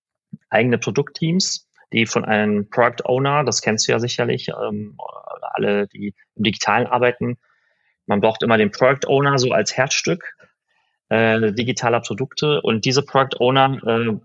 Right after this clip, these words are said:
bei denen laufen sozusagen ja die ganzen Anforderungen ein und auch, ähm, das Feedback der Nutzer und so weiter. Und die haben dann so Fixe, wo dann verschiedene, aus verschiedenen Bereichen Leute zusammenkommen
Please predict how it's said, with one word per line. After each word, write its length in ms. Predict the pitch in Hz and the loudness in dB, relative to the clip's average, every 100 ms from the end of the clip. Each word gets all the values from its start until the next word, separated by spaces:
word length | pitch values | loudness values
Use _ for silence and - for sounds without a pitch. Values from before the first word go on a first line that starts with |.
| - - - _ - | -14 -20 -20 _ -2
bei 100 | 113 | 0
denen 280 | 117 131 | 4 4
laufen 280 | 120 123 131 | 4 2 -2
sozusagen 320 | 120 - 117 | -6 -2 -2
ja 80 | 117 | -2
die 80 | 107 | -2
ganzen 280 | 113 113 - | -2 -2 -6
Anforderungen 440 | 117 - 113 - | -8 -4 -4 -2
ein 240 | 202 214 - | 0 0 -2
und 140 | 107 | -4
auch, 220 | 104 - - | -6 -8 -6
ähm, 400 | 196 202 202 101 _ _ _ _ | -4 -2 -4 -4 _ _ _ _
das 160 | - - | -6 -4
Feedback 360 | - - 113 - | -2 0 -2 0
der 100 | 104 | 0
Nutzer 380 | 107 - 104 | 0 0 -2
und 100 | 101 | 0
so 140 | 101 95 | -2 0
weiter. 280 | 95 - - | -2 -2 -4
Und 220 | 98 - | -4 -2
die 400 | 131 147 147 - _ _ _ _ | 0 0 0 -4 _ _ _ _
haben 240 | 110 127 | 0 2
dann 160 | 120 110 | 2 0
so 100 | 110 | -2
Fixe, 460 | - 156 - 180 | -4 -2 0 0
wo 100 | 127 | 2
dann 300 | 127 117 117 - - - - | 2 2 2 -4 -8 -10 -6
verschiedene, 680 | 127 - 135 139 135 127 - | -4 -4 -2 2 2 2 0
aus 200 | 117 - | -2 -2
verschiedenen 300 | 113 139 131 | -2 0 0
Bereichen 380 | 110 104 - 120 | 0 0 0 -2
Leute 200 | 120 - | -2 -2
zusammenkommen 640 | 110 151 - 165 202 | -4 -2 -2 -2 -2